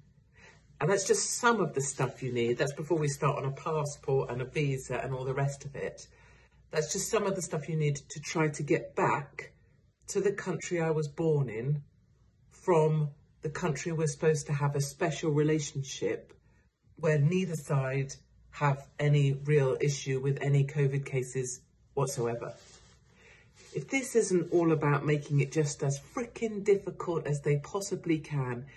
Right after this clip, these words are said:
and to chase the heart and soul out of anyone wishing to go anywhere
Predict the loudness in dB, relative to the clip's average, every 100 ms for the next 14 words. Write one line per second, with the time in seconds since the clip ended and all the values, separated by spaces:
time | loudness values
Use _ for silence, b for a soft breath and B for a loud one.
0 | b b b -2 -2 -2 -2 2 2 0
1 | -4 -6 -2 0 0 0 -4 -4 -6 -2
2 | 2 4 4 2 -6 b b b 0 0
3 | 2 4 4 4 6 4 4 0 0 -2
4 | 0 4 6 6 2 -2 0 0